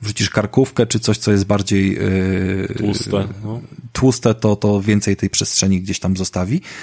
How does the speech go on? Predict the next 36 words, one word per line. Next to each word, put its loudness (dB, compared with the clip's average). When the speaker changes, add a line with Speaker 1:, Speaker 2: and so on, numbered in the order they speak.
Speaker 1:
Natomiast, 2
no, 6
nie 6
ma 6
zbytnio 2
większych 2
problemów 2
z -8
tym, 2
żeby 2
napakować 2
tam 2
naprawdę 0
dużo 0
rzeczy 2
i 2
żeby 4
one 4
się 4
zrobiły 2
od -2
każdej 2
strony. -2
To -4
jest 0
jakby 0
największa 2
zaleta 0
tego 0
sprzętu 0
w -8
porównaniu 2
do 0
piekarnika, 0
w -16
którym 2